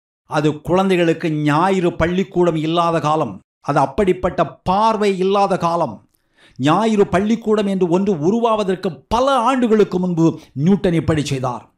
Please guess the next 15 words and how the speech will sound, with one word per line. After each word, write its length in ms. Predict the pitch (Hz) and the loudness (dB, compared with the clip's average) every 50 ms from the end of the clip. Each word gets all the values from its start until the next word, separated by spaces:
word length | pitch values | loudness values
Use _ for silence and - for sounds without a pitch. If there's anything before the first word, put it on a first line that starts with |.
| _ _ _ _ _ _ _ _ _ _ - | _ _ _ _ _ _ _ _ _ _ 2
குழந்தைகளுக்கு 520 | 185 196 190 180 175 175 170 165 165 156 | 4 4 4 4 4 4 4 2 0 0
தனியாக 420 | - 160 160 185 196 190 180 180 160 160 | -2 -2 -2 -2 -2 -2 -2 -2 -2 -2
ஏதாவது 340 | 151 165 175 185 175 175 160 | -2 -2 0 2 2 2 2
செய்ய 260 | 156 - 160 175 180 175 | 0 -2 -2 0 0 2
வேண்டும் 280 | 180 185 175 170 165 | 2 0 0 0 -2
என்ற 120 | 165 160 160 147 | -2 -2 -2 -2
எண்ணம் 320 | 156 160 175 185 180 175 - | -2 -2 -2 -2 -2 -2 -2
அன்று 300 | 147 160 196 202 190 185 147 | -2 -2 -2 -2 -2 -2 -2
யாருக்கும் 640 | 151 156 170 190 226 247 240 247 247 - 254 233 208 | 0 0 2 2 2 2 0 0 0 0 -2 0 0
எழவில்லை. 460 | 190 190 185 185 175 170 165 151 135 - 113 | 0 0 0 0 0 0 0 -2 -4 -2 -2
ஏனென்றால் 680 | 127 127 123 123 120 107 110 104 110 123 175 233 311 392 381 - _ _ _ _ _ _ _ - | -2 0 0 0 0 -2 -2 -2 -2 0 0 0 -2 -4 -6 -10 _ _ _ _ _ _ _ -6
அன்று 300 | 170 208 226 233 208 208 - - | -4 -4 -2 0 -2 -2 -2 -2
குழந்தைகளை 640 | - 190 214 247 262 254 254 247 214 233 226 214 202 180 | 0 2 2 2 2 2 0 0 0 0 0 0 0 -2
யாரும் 400 | 175 190 202 226 247 254 233 220 | -2 -2 0 0 0 2 2 2
ஒரு 160 | 208 214 220 | 2 2 2